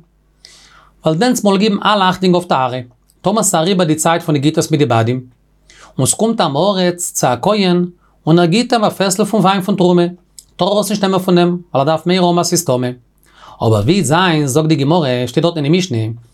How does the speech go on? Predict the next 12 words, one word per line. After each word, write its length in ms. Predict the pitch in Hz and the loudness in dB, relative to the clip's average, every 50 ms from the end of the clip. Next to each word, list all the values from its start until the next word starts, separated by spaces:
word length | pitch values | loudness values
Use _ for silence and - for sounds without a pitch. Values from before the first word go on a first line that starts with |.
| _ _ _ _ - 202 | _ _ _ _ -4 -2
אם 160 | 220 214 180 | 0 2 2
אמר, 300 | 185 220 202 175 160 156 160 | 2 2 2 2 0 0 0
טמא 160 | - 202 208 202 | 0 0 0 0
דער 120 | 170 156 | 0 -2
מאורץ, 300 | 147 147 165 180 180 139 | -2 -2 -2 -2 0 -2
זאגט 140 | 160 160 165 | -2 -4 -2
פאר 180 | - 151 143 | -4 -4 -4
א 60 | 123 110 | -2 -2
כהן, 280 | 165 170 156 139 135 | -2 0 0 0 0
אז 140 | 151 165 160 | 0 0 -2
ער 60 | 151 | -2
קיין. 240 | - - 160 151 107 | -2 -2 -4 -4 -4